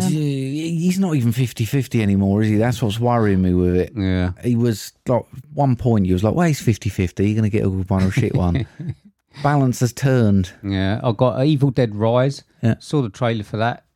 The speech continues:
Speaker 2: Mm, might have gone down a little bit. Asteroid City.
Speaker 1: Mm.
Speaker 2: Wes Anderson.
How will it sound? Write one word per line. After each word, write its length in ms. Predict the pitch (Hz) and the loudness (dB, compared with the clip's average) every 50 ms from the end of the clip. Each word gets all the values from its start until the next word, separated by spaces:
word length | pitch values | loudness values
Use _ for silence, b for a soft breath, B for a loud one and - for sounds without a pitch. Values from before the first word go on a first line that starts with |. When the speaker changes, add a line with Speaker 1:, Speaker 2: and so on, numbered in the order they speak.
| _ _ - | _ _ -6
Speaker 2:
Mm, 220 | 131 127 123 120 117 | -2 0 2 2 2
might 100 | 120 117 | 2 2
have 80 | 113 | 2
gone 140 | - 117 110 104 | 2 2 2 2
down 120 | 107 104 | 2 2
a 20 | 101 | 2
little 180 | 101 - - | 2 0 -2
bit. 240 | - 98 110 117 - _ - | -2 -2 -2 -4 -4 _ -2
Asteroid 400 | - 127 - - 139 123 113 101 | -2 -2 -2 0 0 0 0 0
City. 420 | - - 113 117 113 110 110 - - _ _ - | 0 -2 -2 -2 0 -2 -4 -4 -8 _ _ 0
Speaker 1:
Mm. 220 | 110 107 117 120 | 0 2 2 2
Speaker 2:
Wes 180 | 120 110 104 - | 0 0 0 2
Anderson. 540 | 104 107 104 95 95 - - 107 101 101 | 2 0 0 0 -2 -4 -2 -2 -2 -2